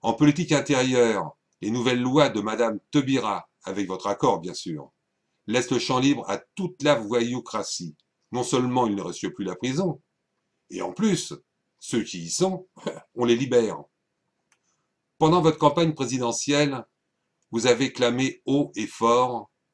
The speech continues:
que ce qu'il n'y aurait pas de nouveaux impôts, que des mensonges. Même les plus bas revenus sont taxés,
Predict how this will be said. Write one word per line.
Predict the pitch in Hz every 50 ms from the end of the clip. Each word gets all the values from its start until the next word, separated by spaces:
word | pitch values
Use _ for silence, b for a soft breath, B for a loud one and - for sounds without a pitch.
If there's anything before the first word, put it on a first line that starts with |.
| _ _ _ _ _ _ _ _ _ _ _ _ _ _ _ _ _ _
que | - 117 113 110
ce | 104 - -
qu'il | - 131 135 135
n'y | 127 123 131
aurait | 123 127 123 120
pas | - - 147 147
de | 135 131 123
nouveaux | 123 123 120 110 123 127 107
impôts, | 110 107 98 - _ 92 87 80 - _ _ _ _ _ _ _ _ _ _ _ _ _ _ _ _
que | -
des | 127 123 135 131
mensonges. | 127 123 113 - - 101 90 82 73 - - - _ _ _ _ _ _ _ _ _ _ _ _ _
Même | 95 110 139 156 156 139 127
les | 117 120 117
plus | 120 - 135 139 135 113
bas | 98 151 147
revenus | 131 131 135 123 110 120 131 123 -
sont | - 113 95
taxés, | - 101 87 - - - 82 73